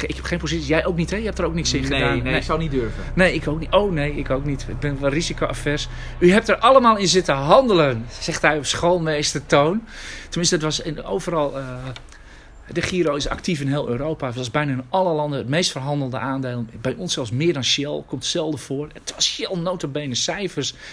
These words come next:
Speaker 1: een strategie-update had. Dit viel te verwachten, Niels, toch?
Speaker 2: Ja, kijk, we zijn als Nederlanders wel nuchter. Maar ja, aan de andere kant, we zijn, we hebben toch ook een beetje, ja, dat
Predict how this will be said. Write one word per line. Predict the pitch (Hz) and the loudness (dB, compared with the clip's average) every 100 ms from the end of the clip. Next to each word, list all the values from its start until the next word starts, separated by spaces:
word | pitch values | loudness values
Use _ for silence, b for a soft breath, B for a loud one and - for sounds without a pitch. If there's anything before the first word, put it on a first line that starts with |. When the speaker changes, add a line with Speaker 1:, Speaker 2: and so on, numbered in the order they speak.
| B | B
Speaker 1:
een | 139 | -4
strategie-update | - 151 - - 170 151 135 131 123 | -2 -2 -6 -6 -4 -4 -2 -2 -2
had. | 123 123 B B B B B B B B B B B - - - - - _ _ - - | -6 -8 B B B B B B B B B B B -20 -20 -20 -20 -20 _ _ -18 -8
Dit | 160 - | -6 0
viel | 180 | -2
te | 143 | -2
verwachten, | 113 123 113 - | -4 -2 -2 -2
Niels, | 117 117 117 127 | 0 0 -2 -8
toch? | - 127 107 - - | -4 -4 -4 -10 -6
Speaker 2:
Ja, | 131 123 | -2 -2
kijk, | 123 139 - - _ - | -2 -6 -8 -20 _ -14
we | 127 | -6
zijn | 131 165 165 - | -2 0 -2 -6
als | 143 | -6
Nederlanders | 143 151 160 147 139 | -2 -2 0 -2 -4
wel | 120 123 | -2 -2
nuchter. | 127 165 - 196 262 - | -2 -4 -4 -4 -4 -10
Maar | 131 127 131 - | -8 -4 -4 -4
ja, | 127 135 147 - - | -4 -4 -6 -16 -8
aan | 139 | -6
de | 147 | -4
andere | - 180 190 - | -4 -2 -2 0
kant, | 135 160 - | -4 -4 -8
we | 131 | -6
zijn, | 147 147 | -6 -8
we | 147 | -8
hebben | 151 156 | -8 -6
toch | 170 190 | -6 -4
ook | 175 | -4
een | 175 | -2
beetje, | 165 165 160 | -2 0 -2
ja, | |
dat | 147 | -2